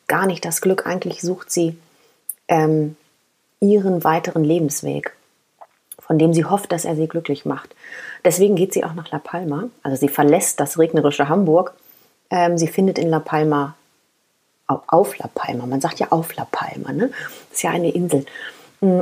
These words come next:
sie findet auf La Palma aber erstmal nicht das Glück. Sie findet einen kleinen Hund, der ihre Hilfe braucht, und Quinn.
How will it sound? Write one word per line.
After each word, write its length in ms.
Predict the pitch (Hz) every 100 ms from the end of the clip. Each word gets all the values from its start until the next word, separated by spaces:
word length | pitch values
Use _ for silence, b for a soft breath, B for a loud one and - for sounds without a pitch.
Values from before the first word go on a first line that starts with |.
| -
sie 140 | 165
findet 220 | 160 226
auf 120 | - -
La 100 | 165
Palma 500 | - 151 196 240 -
aber 280 | 175 190 170
erstmal 360 | 160 - 190
nicht 280 | 170 165 -
das 160 | 170 -
Glück. 300 | - 127 - _ _
Sie 160 | -
findet 480 | 156 175 175 175 - -
einen 180 | 170 165
kleinen 320 | - 165 147
Hund, 320 | 180 302 -
der 80 | -
ihre 120 | 165
Hilfe 240 | 156 196 -
braucht, 280 | - 269 -
und 160 | 226 226
Quinn. 400 | - 202 139